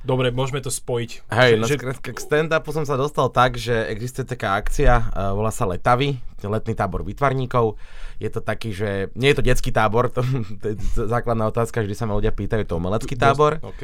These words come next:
Speaker 1: dospelácky
Speaker 2: A dospe-,
Speaker 1: umelecký.
Speaker 2: dospelácky umelecký tábor. E, tam sa prihlásíš, to je týždeň pri, e, okrese Poltár, takej riadnej prdeli, ktorá sa kokáva línia.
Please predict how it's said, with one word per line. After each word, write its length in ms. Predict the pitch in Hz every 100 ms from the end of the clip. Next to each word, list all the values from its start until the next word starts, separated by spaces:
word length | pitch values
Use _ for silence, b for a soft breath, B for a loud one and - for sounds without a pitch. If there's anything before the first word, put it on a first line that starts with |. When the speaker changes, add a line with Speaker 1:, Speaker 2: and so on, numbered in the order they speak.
| 117
Speaker 1:
dospelácky 500 | 113 - 110 95 -
Speaker 2:
A 60 | 104
dospe-, 20 | 131 -
Speaker 1:
umelecký. 60 | 127
Speaker 2:
dospelácky 520 | 120 120 135 117 - 113
umelecký 380 | 101 104 -
tábor. 360 | 104 90 92 113
E, 80 | 117 B B 95 98 95
tam 140 | 143
sa 160 | 156 139
prihlásíš, 600 | 104 107 135 - 175 -
to 120 | 113
je 80 | -
týždeň 520 | 104 98 110 143 151 151 123
pri, 220 | - 95 92 87
e, 200 | 82 - 95 90 87 87 90 -
okrese 380 | 113 120 - -
Poltár, 640 | 110 104 139 135 143 135 B B 98 -
takej 420 | 98 - 82 82
riadnej 360 | 92 107 123 110
prdeli, 380 | - 98 107 123
ktorá 180 | - 101
sa 100 | 98
kokáva 420 | - 104 - 101
línia. 480 | 80 87 107 120 127